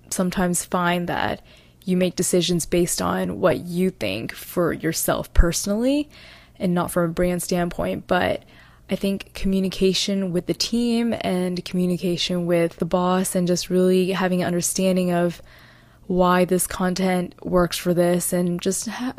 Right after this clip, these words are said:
having that has been really helpful. And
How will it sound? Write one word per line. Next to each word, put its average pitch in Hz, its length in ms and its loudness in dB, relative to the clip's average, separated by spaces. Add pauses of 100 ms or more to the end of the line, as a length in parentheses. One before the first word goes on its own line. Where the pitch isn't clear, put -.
(140)
having 240 400 0
that 180 380 0 (460)
has 190 220 2
been 180 160 4
really 170 220 4
helpful. 185 480 2
And 180 440 0